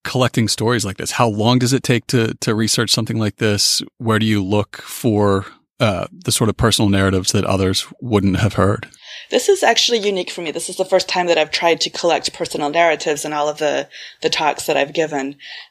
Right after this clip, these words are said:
Speaker 2: And I started out by reaching out to my friends who were genealogists on Facebook and said, "I'm putting together this talk, and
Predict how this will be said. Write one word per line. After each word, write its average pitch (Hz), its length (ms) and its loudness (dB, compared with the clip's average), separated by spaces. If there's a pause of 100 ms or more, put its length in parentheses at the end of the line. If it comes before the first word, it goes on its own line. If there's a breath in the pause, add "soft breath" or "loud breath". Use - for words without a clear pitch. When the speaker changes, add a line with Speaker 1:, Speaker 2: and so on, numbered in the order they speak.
Speaker 2:
And 165 240 4
I 147 60 6
started 226 360 2
out 180 200 6
by 170 60 2
reaching 160 340 -2
out 156 180 0
to 160 200 -2
my 156 160 -4
friends 151 380 -2
who 165 100 -2
were 151 100 -2
genealogists 156 720 -4
on 143 160 2
Facebook - 500 -4
and 143 180 -8
said, 147 220 -2
"I'm 143 120 -4
putting 170 200 -4
together 165 300 0
this 156 180 -2
talk, 156 380 0 (480 loud breath)
and 156 340 2